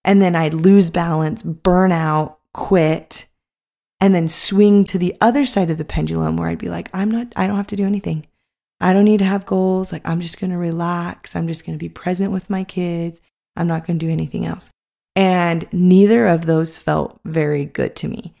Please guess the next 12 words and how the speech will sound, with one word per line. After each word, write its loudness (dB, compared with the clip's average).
Both 2
of -2
those 0
didn't -4
feel 2
quite -4
right. -8
In 0
Eastern 2
religion, 0
there 0
is -4